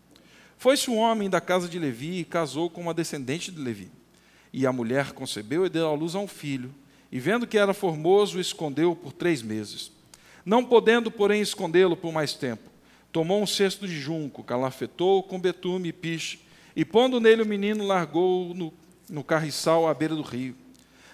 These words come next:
A irmã do menino ficou de longe para observar o que lhe havia de, de suceder. Desceu a filha de Faraó para se banhar no rio,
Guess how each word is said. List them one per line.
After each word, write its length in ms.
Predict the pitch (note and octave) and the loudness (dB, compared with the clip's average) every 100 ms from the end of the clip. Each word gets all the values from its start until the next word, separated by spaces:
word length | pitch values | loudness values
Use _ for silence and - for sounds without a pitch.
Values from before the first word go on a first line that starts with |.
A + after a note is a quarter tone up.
| - | 0
A 100 | A#3 | 2
irmã 180 | A#3+ E4 | 4 2
do 120 | D#4 | 0
menino 360 | G3 D#3 G3+ | -2 -2 -6
ficou 300 | C#3+ - - | -8 -10 -8
de 100 | F#3+ | -6
longe 440 | D#4 D#3+ E3 B2 - - - _ | -4 -4 -4 -8 -16 -20 -20 _
para 160 | C#3 D3 | 0 0
observar 680 | C#3 - A#2+ G2+ C#3+ D#3+ | -2 -4 -4 -2 0 0
o 60 | C3 | -2
que 140 | - | -8
lhe 100 | C3 | -4
havia 260 | C#3 A#2+ C#3+ | -4 -2 -4
de, 120 | E3 | -4
de 420 | D3+ - - B2 | -8 -10 -12 -12
suceder. 500 | B2 C3 - A2+ F#2 - _ _ _ _ - - - | -10 -8 -8 -10 -12 -16 _ _ _ _ -20 -20 -4
Desceu 380 | D3 - F#3+ | -2 0 2
a 60 | F#3 | 0
filha 240 | - F3+ | -2 -6
de 80 | F3 | -6
Faraó 420 | - E3+ C#3+ D3+ | -4 -2 0 0
para 220 | D#3 D#3+ D#3 | -2 -2 -4
se 120 | E3 | -6
banhar 320 | D#3+ D3+ D#3+ | -6 -4 -4
no 120 | F3 | -4
rio, 360 | D#3 C#3 D#3 | -6 -6 -8